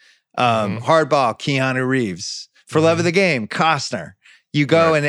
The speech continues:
Speaker 1: and Tolan said, told this to me on the phone. It was like, they weren't gonna make Coach Carter if Sam Jackson said no.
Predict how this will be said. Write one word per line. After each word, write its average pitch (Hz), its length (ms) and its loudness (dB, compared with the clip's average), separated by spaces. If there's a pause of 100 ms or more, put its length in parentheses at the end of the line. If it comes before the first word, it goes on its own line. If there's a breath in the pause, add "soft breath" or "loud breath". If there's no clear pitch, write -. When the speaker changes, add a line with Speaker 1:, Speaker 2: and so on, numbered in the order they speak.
Speaker 1:
and 143 280 -2
Tolan 208 360 2
said, - 220 -2
told 165 220 2
this 160 200 0
to 170 80 -2
me 170 100 0
on 165 80 0
the 156 80 0
phone. 196 320 0
It 127 80 -2
was 123 180 -2
like, 139 300 0 (380 loud breath)
they 175 120 6
weren't 196 280 2
gonna 180 160 2
make 180 200 2
Coach 165 240 0
Carter 175 300 2
if 117 100 2
Sam 131 240 0
Jackson 127 380 0
said 117 260 0
no. 131 340 0